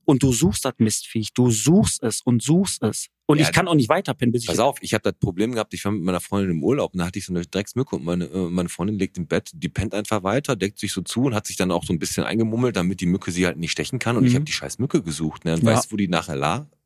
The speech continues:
Speaker 1: Hm.
Speaker 2: Die Mücke saß bei meiner Freundin auf der Stirn und
Speaker 1: Was?
Speaker 2: ich hatte ein Buch in der Hand.
Speaker 1: Ah.
Speaker 2: Ich war froh, dass wir uns nicht gestritten haben am
Speaker 1: Zwickmühle.
Speaker 2: Vorabend. <laughs>
Speaker 1: Zwickmühle
Speaker 2: Ja,
Speaker 1: für dich.
Speaker 2: Zwickmühle.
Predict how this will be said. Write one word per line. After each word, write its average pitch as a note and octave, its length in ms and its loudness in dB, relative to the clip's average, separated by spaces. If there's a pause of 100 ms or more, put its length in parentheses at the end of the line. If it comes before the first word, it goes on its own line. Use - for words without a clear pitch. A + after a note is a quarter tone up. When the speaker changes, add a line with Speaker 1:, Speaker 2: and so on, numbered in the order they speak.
(120)
Speaker 1:
Hm. A2+ 160 4
Speaker 2:
Die F2+ 120 -6
Mücke G2+ 280 0
saß F#2 220 -2
bei F2+ 120 -2
meiner F2+ 180 -2
Freundin A2+ 260 -2
auf E2+ 80 -4
der E2+ 80 -8
Stirn E2 400 -2 (340)
und G2+ 80 4
Speaker 1:
Was? A2 60 6
Speaker 2:
ich G2+ 40 4
hatte G2+ 140 0
ein F#2 100 -2
Buch B2 240 0
in C#2+ 80 -2
der C#2 140 -4
Hand. D2 260 -6 (120)
Speaker 1:
Ah. - 100 -12 (260)
Speaker 2:
Ich - 100 -4
war F2+ 80 2
froh, - 140 -2
dass F#2+ 160 4
wir F#2 100 2
uns - 80 -2
nicht - 140 -14
gestritten A#2 420 2
haben E3+ 140 6
am - 80 -4
Speaker 1:
Zwickmühle. A2+ 320 4
Speaker 2:
Vorabend. - 260 0
<laughs> - 60 -6
Speaker 1:
Zwickmühle B2+ 540 4
Speaker 2:
Ja, A#2+ 60 4
Speaker 1:
für C3 180 4
dich. B2 180 2
Speaker 2:
Zwickmühle. D#3 200 -4